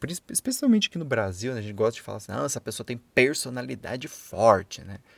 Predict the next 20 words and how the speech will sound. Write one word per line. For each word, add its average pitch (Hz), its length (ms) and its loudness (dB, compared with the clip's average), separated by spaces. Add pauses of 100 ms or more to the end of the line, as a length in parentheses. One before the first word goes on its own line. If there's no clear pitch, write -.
(280)
E 123 60 -6
muitas 170 240 -2
pessoas 120 320 -4
não 160 100 -10
têm 143 160 -12
personalidade 143 580 -8
forte, 147 260 -4
elas 101 100 -10
simplesmente 120 420 -10
são 123 80 -12
explosivas 127 560 -6
mesmo, 131 320 -4
ela 95 100 -8
tem 104 180 -8
um 110 40 -6
problema 110 460 -2
de 120 80 -12
contenção 123 440 -8
de 120 140 -8
impulso, 135 440 -12